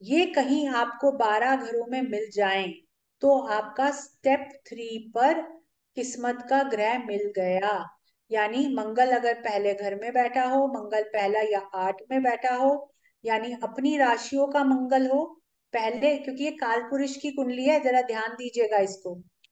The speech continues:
काल पुरुष की कुंडली में पहला sign Aries का lord मंगल होता है और आठवें sign Scorpio का जो lord है वो मंगल होता है। अगर मंगल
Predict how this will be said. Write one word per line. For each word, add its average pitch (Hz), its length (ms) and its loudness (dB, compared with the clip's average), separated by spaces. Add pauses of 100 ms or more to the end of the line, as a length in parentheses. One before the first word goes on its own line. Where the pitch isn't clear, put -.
(340)
काल 285 300 2
पुरुष 285 280 -2
की 294 140 -6
कुंडली 247 340 -2
में 269 200 2
पहला 254 480 2
sign 226 400 -4 (100)
Aries 240 580 0 (240)
का 247 80 2
lord 240 420 2
मंगल 254 360 0
होता 254 300 0
है 262 180 0
और 269 160 4
आठवें 247 400 -4
sign 262 460 -2 (320)
Scorpio 262 800 0
का 285 160 6
जो 262 160 2
lord 226 320 0
है 262 80 2
वो 277 140 2
मंगल 220 420 -4
होता 190 220 -2
है। 202 120 -6
अगर 269 260 0
मंगल 254 400 0